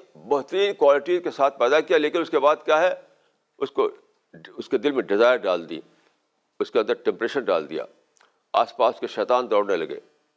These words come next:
تاکہ اس کو ڈیویٹ کریں، تاکہ وہ ڈسٹریکٹ کریں اس کو، سچائی سے ہٹا کر باطل کے راستے پہ دوڑائیں اس کو۔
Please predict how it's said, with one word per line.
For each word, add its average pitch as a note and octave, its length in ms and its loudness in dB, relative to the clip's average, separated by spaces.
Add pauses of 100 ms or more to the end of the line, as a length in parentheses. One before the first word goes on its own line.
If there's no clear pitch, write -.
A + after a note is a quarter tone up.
(1300)
تاکہ C3+ 280 2
اس D3 100 -4
کو C#3 80 -6
ڈیویٹ A#2+ 480 0
کریں، E2 200 -6 (680)
تاکہ B2+ 240 2
وہ B2 60 -4
ڈسٹریکٹ D3+ 540 -2
کریں G2 140 -4
اس E2 180 -8
کو، - 140 -20 (1600)
سچائی C3+ 360 2
سے C3 140 -6
ہٹا C3+ 180 0
کر C3 140 -8
باطل B2 360 -2
کے B2 60 -4
راستے A#2 200 -4
پہ F#2 80 -10
دوڑائیں E2 320 0
اس C2 140 -14
کو۔ - 120 -20